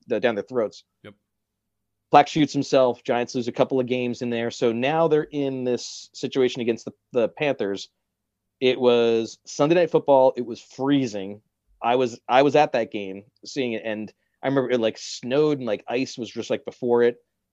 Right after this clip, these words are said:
Speaker 1: Um, brutally, brutally cold. That's a game where the Panthers jumped up first. They were up, like, twenty-one ten in the first half, and then it was back and forth. And the Giants come back, and then Jacob scores a touchdown.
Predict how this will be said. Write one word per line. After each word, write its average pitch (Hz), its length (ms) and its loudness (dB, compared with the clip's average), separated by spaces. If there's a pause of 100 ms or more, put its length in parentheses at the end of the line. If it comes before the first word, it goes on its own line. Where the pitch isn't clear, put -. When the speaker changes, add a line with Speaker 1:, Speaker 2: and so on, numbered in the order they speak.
(220)
Speaker 1:
Um, 110 640 -2 (120)
brutally, 151 520 4
brutally 131 300 2
cold. 107 380 -2 (680)
That's 135 300 0
a 151 40 -10
game 139 140 -4
where 127 80 0
the 113 60 -4
Panthers 143 540 -4
jumped 131 380 -4
up 139 240 0 (180)
first. 160 340 0
They 131 80 2
were 120 80 6
up, 123 80 0
like, 113 140 0
twenty-one 127 420 -6
ten 107 480 -6
in - 60 -14
the 117 60 -2
first 113 260 -6
half, 120 340 0 (560)
and 127 120 -4
then 139 80 4
it 170 60 2
was 156 100 -2
back 151 240 2
and 135 120 -6
forth. 131 440 -2 (320)
And 131 140 0
the 123 80 0
Giants 165 540 -2
come 160 240 -6
back, 127 300 0 (340)
and 120 180 -2
then 120 240 -2
Jacob 139 280 0
scores 147 260 0
a 135 40 -2
touchdown. 123 680 -2